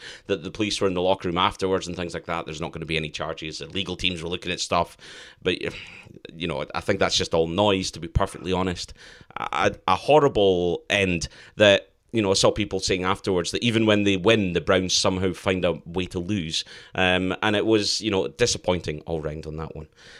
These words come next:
Um, one person, though, that we need to talk about on the Browns, because we, we do like to talk about them, to be honest. But, you know, P F F Cleveland Browns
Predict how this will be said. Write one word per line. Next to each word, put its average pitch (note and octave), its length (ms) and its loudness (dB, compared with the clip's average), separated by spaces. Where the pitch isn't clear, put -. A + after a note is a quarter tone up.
Um, E2 440 -4
one D#3 220 4
person, A2+ 420 2
though, F#2+ 240 6
that G#2 140 2
we F#2 80 0
need G#2 180 0
to - 60 -14
talk - 260 -2
about D#2 280 -4
on E2 160 -6
the D2+ 80 -6
Browns, D#2 320 -6
because E2 580 2
we, A#2 180 0
we C4 80 -4
do A3 160 -2
like D3+ 160 6
to - 100 -6
talk - 240 0
about D#2+ 240 -6
them, D#2+ 220 -2
to - 160 -6
be D2+ 180 -8
honest. F2 460 2
But, A2 300 2
you A#2 100 2
know, F#2 320 2
P E3 180 6
F D3 100 4
F A2 220 4
Cleveland G2 460 2
Browns E2 400 2